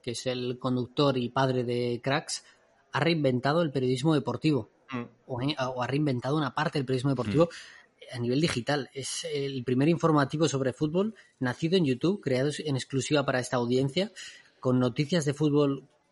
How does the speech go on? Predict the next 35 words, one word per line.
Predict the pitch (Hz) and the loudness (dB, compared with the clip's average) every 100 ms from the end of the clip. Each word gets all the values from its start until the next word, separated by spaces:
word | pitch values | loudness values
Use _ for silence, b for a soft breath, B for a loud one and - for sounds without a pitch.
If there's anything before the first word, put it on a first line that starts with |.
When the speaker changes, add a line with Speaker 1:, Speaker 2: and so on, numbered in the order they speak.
| _ _ 170 151 | _ _ -20 -6
Speaker 1:
con | 123 | -2
un | 139 165 | 0 0
ritmo | 151 139 143 131 131 135 | 0 2 4 4 2 0
muy | 135 139 | 2 4
ágil | 135 135 113 127 | 2 0 0 0
y | |
dinámico, | 120 120 131 151 175 185 B B B B _ | 2 2 2 2 2 0 B B B B _
eh, | - 127 127 135 139 _ _ _ | -6 -4 -4 -8 -12 _ _ _
eh, | 156 147 147 | -2 0 0
él | 156 170 175 | 2 4 4
siempre | - 170 151 143 | 2 4 4 2
hace | 139 | 0
hincapié | 139 131 123 139 143 139 - 135 | 0 0 0 2 0 -2 -8 -8
en, | 127 123 120 135 | -6 -4 -6 -8
en | 135 131 127 123 123 117 | -8 -8 -6 -6 -8 -8
tener | 120 135 | -4 -2
una | 143 135 | 0 -2
filosofía | 135 127 123 - 127 | -2 -2 -4 -2 0
de | |
buen | 127 131 | 2 0
periodismo, | 127 120 156 147 156 151 | 0 -2 -2 0 2 2
en | |
no | 143 | 2
vender | 135 123 120 | 2 2 2
humo, | 156 160 151 - B B - | 2 2 0 -2 B B -12
en | 131 131 123 120 | -8 -6 -6 -6
la | 117 | -6
contrastación | - 127 123 120 120 147 139 | -4 -4 -4 -10 -4 0 2
de | |
las | 127 120 | 0 0
fuentes. | 156 151 165 160 - B B B B _ _ _ | 2 2 2 -2 -6 B B B B _ _ _
A | - 156 | -4 2
mí | 196 | 2
me | 170 | 2
parece | 131 135 127 143 139 | 0 -2 0 0 0